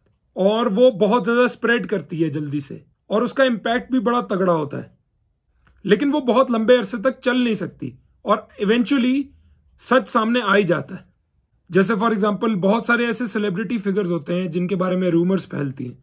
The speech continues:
मैंने अक्सर सुना है कि डेथ रूमर्स फैलती हैं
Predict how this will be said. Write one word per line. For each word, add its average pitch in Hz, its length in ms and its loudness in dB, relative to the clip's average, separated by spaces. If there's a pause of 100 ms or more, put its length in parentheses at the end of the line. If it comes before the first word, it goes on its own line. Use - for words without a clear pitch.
(580)
मैंने 190 180 4
अक्सर 226 260 0
सुना 208 280 -2
है 208 180 -2
कि 202 180 2
डेथ 202 280 0
रूमर्स 196 360 2
फैलती 165 420 0
हैं 160 180 -2